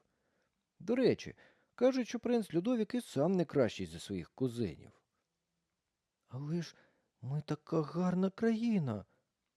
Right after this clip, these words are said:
обурилася Чарліна. Вона відчувала образу через те, що в її рідній Верхній Нормандії народилися такі жахливі люди. А ще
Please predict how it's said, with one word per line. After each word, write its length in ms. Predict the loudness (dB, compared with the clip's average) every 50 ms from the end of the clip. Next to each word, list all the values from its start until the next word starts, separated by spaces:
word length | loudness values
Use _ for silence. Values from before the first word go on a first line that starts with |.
| _ _ -10
обурилася 680 | -10 -10 -10 -12 -14 -14 -16 -16 -18 -16 -14 -14 -12
Чарліна. 540 | -12 -12 -12 -12 -12 -12 -14 -14 -18 -20 _ _ _ _ _ _ _ _ _ _ _ _ _ _
Вона 240 | -4 0 2 2 2
відчувала 640 | 2 0 -2 -4 -6 -4 0 0 2 2 4 4 2
образу 500 | 2 4 4 4 4 4 4 2 0 -2
через 380 | -2 -4 -6 -6 -6 -8 -12
те, 280 | -8 -2 0 0 0 0
що 280 | -2 -6 -10 -10 -10
в 80 | -10 -12
її 480 | -14 -14 -14 -12 -8 -4 -2 -2 -2 -2
рідній 380 | -2 -4 -4 -4 -4 -4 -2
Верхній 420 | 0 2 2 2 0 -2 -4 -4 -2
Нормандії 640 | -2 -2 0 0 0 0 -2 -2 -2 -2 -2 -2 -6 -12 -20 _ _ _ -8
народилися 720 | -4 -2 -2 -2 -2 -2 -2 -4 -4 -4 -4 -6 -8 -10
такі 340 | -10 -12 -12 -12 -12 -12 -12
жахливі 500 | -12 -14 -16 -16 -16 -14 -14 -12 -12 -12
люди. 380 | -12 -12 -14 -16 -20 _ -20 -20 _ _ _ _ _ _ _ _ _ _ _ _
А 120 | -10 -10
ще 440 | -10 -10 -8 -4 -2 -2 -2 -2 -4